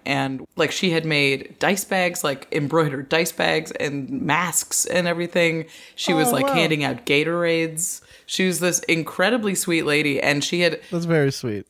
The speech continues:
Speaker 1: on top of her just being, like, a lovely person, the courage to be a woman by yourself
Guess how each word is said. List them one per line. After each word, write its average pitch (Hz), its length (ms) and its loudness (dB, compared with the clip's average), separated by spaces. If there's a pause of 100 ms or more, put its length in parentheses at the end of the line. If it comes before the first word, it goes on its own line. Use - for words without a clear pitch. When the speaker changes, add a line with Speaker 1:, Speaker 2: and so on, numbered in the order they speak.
(300)
Speaker 1:
on 202 140 2
top 277 200 2
of 285 100 -2
her 208 120 2
just 170 220 -4
being, 151 240 2
like, 135 320 -4
a 147 80 2
lovely 135 460 0
person, 196 680 0 (480)
the 170 100 2
courage 262 600 -2
to 185 100 -2
be 139 720 0 (420)
a 151 120 0
woman 202 760 0
by 135 160 2
yourself 156 800 -2